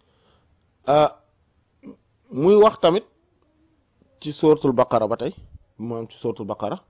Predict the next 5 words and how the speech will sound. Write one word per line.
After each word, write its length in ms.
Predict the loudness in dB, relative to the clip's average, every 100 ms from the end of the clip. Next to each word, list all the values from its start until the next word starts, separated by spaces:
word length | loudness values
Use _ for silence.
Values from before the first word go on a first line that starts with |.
| _
aaya 220 | -4 -2
cent 160 | -4 -12
soixante-dix-sept, 560 | -14 -14 -14 -16 -20 _ _ _ _ _ _ _ _
di 180 | -2 0
melal 360 | 2 2 0